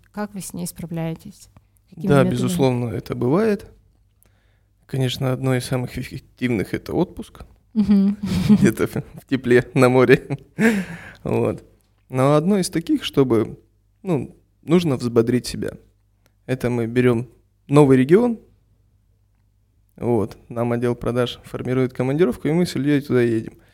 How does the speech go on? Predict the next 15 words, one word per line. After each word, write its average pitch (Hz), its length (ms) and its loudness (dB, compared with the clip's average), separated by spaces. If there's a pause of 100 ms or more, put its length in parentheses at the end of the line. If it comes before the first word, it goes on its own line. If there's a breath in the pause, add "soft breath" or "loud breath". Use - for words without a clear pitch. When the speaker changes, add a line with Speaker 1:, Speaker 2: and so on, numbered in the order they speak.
(200 soft breath)
Speaker 2:
Это 143 260 -2
встряска, 185 540 -4
знакомство 135 500 -2
с - 80 -6
новыми 123 280 0
партнерами 190 540 2
уже 127 240 -2
лично. 123 380 0 (580)
Вот, 104 340 -2
и 147 240 0
мы 123 160 -2
уже 123 160 -4
узнаем, 180 520 -4 (160)
а - 100 -2
дальше, - 400 -4